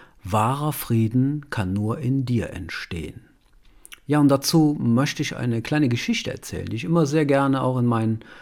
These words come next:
Ausbildungen zum Therapeuten für mentales Training, Entspannung und Gesundheitslehre erzähle. Ähm, und zwar die Geschichte von Hakuin und dem Samurai. Samurai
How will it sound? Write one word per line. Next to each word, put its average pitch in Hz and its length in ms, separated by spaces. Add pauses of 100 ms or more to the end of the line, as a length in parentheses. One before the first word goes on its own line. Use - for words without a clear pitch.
(200)
Ausbildungen 135 880
zum 107 640
Therapeuten 117 640
für 127 100
mentales 120 560
Training, 127 400
Entspannung 123 540
und 127 100
Gesundheitslehre 117 720
erzähle. 131 600 (1300)
Ähm, 117 560 (360)
und 123 140
zwar 202 460 (680)
die 123 80
Geschichte 175 480
von 117 320
Hakuin 139 520
und 120 160
dem 120 120
Samurai. 104 580 (1500)
Samurai 147 960